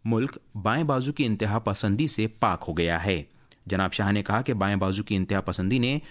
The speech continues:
متاثرہ علاقوں کی ترقی کو محدود کر دیا تھا، لیکن اب نریندر مودی کی حکومت کے تحت ان علاقوں تک ترقی پہنچ رہی ہے۔ جناب شاہ نے زور دے کر کہا کہ جو کوئی بھی ہتھیار اٹھائے گا،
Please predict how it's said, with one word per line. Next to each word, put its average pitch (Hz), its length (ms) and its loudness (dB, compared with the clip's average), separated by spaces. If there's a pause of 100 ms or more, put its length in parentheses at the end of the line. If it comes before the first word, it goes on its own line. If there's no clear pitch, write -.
(180)
متاثرہ 127 500 0
علاقوں 135 380 0
کی 151 100 0
ترقی 120 360 0
کو 139 120 -2
محدود 107 440 0
کر 87 180 -2
دیا 87 200 0
تھا، 101 260 -2 (320)
لیکن 104 220 0
اب 131 80 0
نریندر 104 340 2
مودی 101 260 2
کی 107 80 0
حکومت 101 400 0
کے 98 100 -2
تحت 120 380 0 (500)
ان 135 260 0
علاقوں 117 340 0
تک 123 220 -2
ترقی 107 420 -2
پہنچ 110 380 -2
رہی 87 300 -2
ہے۔ 95 160 2 (460)
جناب 98 260 0
شاہ 104 180 2
نے 101 80 2
زور 92 160 2
دے 95 120 0
کر 98 140 0
کہا 110 240 0
کہ 135 140 -2
جو 101 260 0
کوئی 101 240 -2
بھی 104 120 0
ہتھیار 98 320 0
اٹھائے 127 320 0
گا، 131 200 0